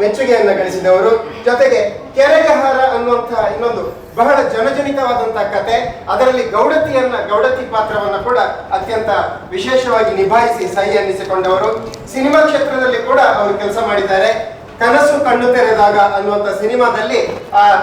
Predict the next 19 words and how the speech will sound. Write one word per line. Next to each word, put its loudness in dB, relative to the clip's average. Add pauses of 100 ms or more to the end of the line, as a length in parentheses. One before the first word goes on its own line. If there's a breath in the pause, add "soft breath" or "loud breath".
(300)
ಆ 2
ಸಿನಿಮಾದ 0 (480)
ಹೀರೋನ 0
ಅಮ್ಮನ 0
ಪಾತ್ರದಲ್ಲಿ -6
ಬಹಳ 2
ಚಂದವಾಗಿ -2
ನಟಿಸಿ -4
ಎಲ್ಲರ 0 (420)
ಮೆಚ್ಚುಗೆಯನ್ನ 0
ಗಳಿಸಿದ್ದಾರೆ. -4
ಜೊತೆಗೆ 2 (340)
ವರ್ಷ, 0 (640)
ಲುಂಗಿ -2
ಅನ್ನುವಂಥ 0
ಸಿನಿಮಾಗಳಲ್ಲಿ -2
ಕೂಡ 2 (380)
ಅವರು -2
ತಮ್ಮ -2